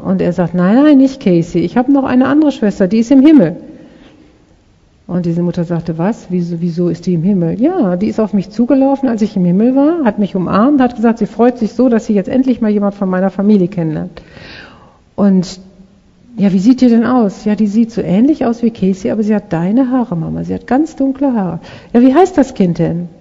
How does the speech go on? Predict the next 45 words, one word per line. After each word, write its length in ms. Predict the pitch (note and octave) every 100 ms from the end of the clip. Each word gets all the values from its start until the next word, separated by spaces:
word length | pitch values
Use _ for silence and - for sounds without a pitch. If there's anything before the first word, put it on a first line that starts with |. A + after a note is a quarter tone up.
| - _ _ _
Und 80 | G3+
dann 160 | G#3 G#3
hat 120 | G#3
er 100 | G#3
gesagt, 300 | F#3+ G3+ G3+
„Die 100 | A3+
hat 180 | D#4 -
keinen 320 | F3+ E3+ E3+
Namen, 340 | E3+ E3+ E3+
weil 120 | F3+
das 160 | F#3 F#3+
ist 160 | G#3+ -
die 80 |
Aufgabe 420 | - F#3+ F#3+ G#3+ G#3+
der 140 | G#3+
Eltern, 440 | A3+ D4 B3 E3+
den 140 | E3+ E3+
Kindern 380 | - F3 F3+ F3+
Namen 300 | F3+ F3+ F3
zu 140 | G3
geben. 220 | F3+ F#3
Und 80 | F#3
sie 160 | G#3 G3+
wartet 440 | B3+ E4+ C#4 A3+
darauf, 320 | G#3+ G#3 G#3+ G#3+ - - - -
dass 180 | G#3+
ihr 200 | G#3 A#3
ihr 180 | G#3 G#3+
endlich 440 | G3 D4+ E4+ E4 A#3+
einen 260 | B3 C4+
Namen 420 | C4+ D4+ D4 G#3+
gebt, 440 | D#3 D#3+ - - -
damit 300 | G3+ G#3 A#3
sie 100 | A#3+
einen 220 | A3+ A#3+
Namen 420 | G#3+ G3 F3+ E3+ D#3+
hat.“ 300 | F3 - - - _ - - - _
Und 100 | G#3
dann 220 | G3+ B3 D4
fing 180 | C4
die 80 | B3
Mutter 300 | A#3 A3+ A3
an 100 | G3
zu 220 | F#3+ G3
weinen, 640 | G3+ A3 A3 F#3+ F3 G3+